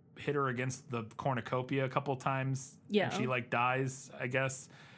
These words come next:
Speaker 1: Whereas in the, <laughs> in the book, he caves her skull in with a
Speaker 2: Yeah.
Speaker 1: rock. Which, again, I get not wanting to, I don't know. I, there's a line there that is very tough to figure out how to do.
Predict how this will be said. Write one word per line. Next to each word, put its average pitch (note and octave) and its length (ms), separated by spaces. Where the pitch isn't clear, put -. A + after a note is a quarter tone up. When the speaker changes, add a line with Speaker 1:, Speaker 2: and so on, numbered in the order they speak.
Speaker 1:
Whereas B2 300
in C3+ 120
the, A2+ 200
<laughs> - 340
in C3 140
the A#2 60
book, C#3+ 300
he A#2 80
caves C3 380
her A2 60
skull C3+ 400
in C#3 140
with B2 120
a B3+ 60
Speaker 2:
Yeah. A3 160
Speaker 1:
rock. D#3 300
Which, D3 360
again, E3+ 480
I D#3 140
get F3+ 380
not D3+ 300
wanting D3+ 340
to, C3 340
I C3+ 100
don't A2+ 120
know. G#2 260
I, D3 100
there's F3+ 300
a F3+ 120
line C#3 420
there B2 180
that A#2+ 240
is B2+ 260
very D3 320
tough - 380
to B2+ 140
figure B2+ 480
out A#2 140
how B2 120
to A2+ 80
do. G#2+ 420